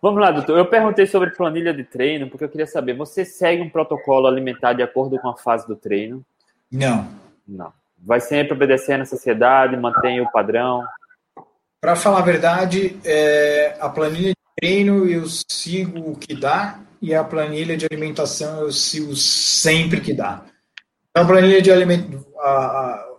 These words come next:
Speaker 2: o regime alimentar é coma direito. E é assim que eu faço. Mesmo quando a gente sai pra comer em restaurante,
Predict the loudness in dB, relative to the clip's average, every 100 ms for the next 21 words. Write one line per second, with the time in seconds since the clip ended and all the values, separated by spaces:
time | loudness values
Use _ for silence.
0 | _ -4 -2 -2 -2 0 0 0 -4 -6
1 | -2 2 4 4 4 4 2 -4 _ _
2 | _ -2 0 2 4 4 2 -8 -18 _
3 | _ _ _ _ _ -4 -2 -2 -4 -6
4 | -6 -8 -8 -12 -14 _ _ _ -4 0
5 | 2 2 4 2 4 0 -2 -4 -4 -4
6 | -2 0 2 2 0 -2 -6 -12